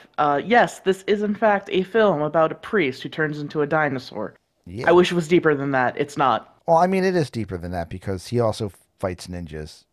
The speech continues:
Speaker 2: who are drug lords.
Speaker 1: And Christian.
Speaker 2: Yes, Christian ninja drug lords.
Speaker 1: You really can't make this shit up, can you?
Speaker 2: I
Speaker 1: Okay,
Speaker 2: mean,
Speaker 1: so
Speaker 2: they did, so I guess you can.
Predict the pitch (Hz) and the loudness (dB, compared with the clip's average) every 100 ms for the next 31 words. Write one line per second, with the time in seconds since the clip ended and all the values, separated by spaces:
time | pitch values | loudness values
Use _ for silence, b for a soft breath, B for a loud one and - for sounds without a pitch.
0 | _ 92 98 82 78 - - 85 82 _ | _ -10 -8 -8 -12 -12 -8 -8 -8 _
1 | 85 80 78 76 73 - _ _ 190 - | -12 -10 -12 -14 -16 -20 _ _ -6 -2
2 | 160 - 131 131 - 98 85 - _ - | -2 -2 -8 -10 -10 -10 -10 -18 _ -8
3 | 107 107 98 87 - 101 92 85 - 82 | -6 -6 -8 -10 -8 -8 -6 -10 -8 -10
4 | 76 73 73 - _ _ 415 - 269 262 | -10 -14 -16 -20 _ _ -6 -6 -6 -6
5 | 202 226 - 247 - 330 330 339 - 226 | -6 -8 -6 -10 -8 -6 -4 -6 -4 -2
6 | 233 226 175 B B B B B B B | -2 -2 -6 B B B B B B B
7 | B _ _ _ _ _ - 151 143 135 | B _ _ _ _ _ 4 4 4 4
8 | 208 196 131 165 214 98 104 - - 90 | 4 4 4 2 2 -2 -6 -8 -6 -4
9 | 80 - 92 139 - - 65 - | -6 -8 -6 -6 -8 -14 -14 -16